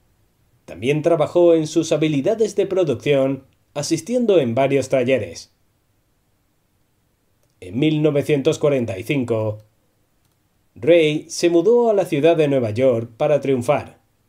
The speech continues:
Hizo su debut en Broadway el mismo año con la obra Hamlet. Para entonces ya estaba casado y su esposa también se había mudado a Nueva York con él.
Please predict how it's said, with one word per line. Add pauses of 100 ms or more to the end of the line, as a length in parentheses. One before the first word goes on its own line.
(920)
Hizo
su
debut
en
Broadway (260)
el
mismo
año
con
la
obra (180)
Hamlet. (1120)
Para
entonces
ya
estaba
casado
y
su
esposa (240)
también
se
había
mudado
a
Nueva
York
con
él.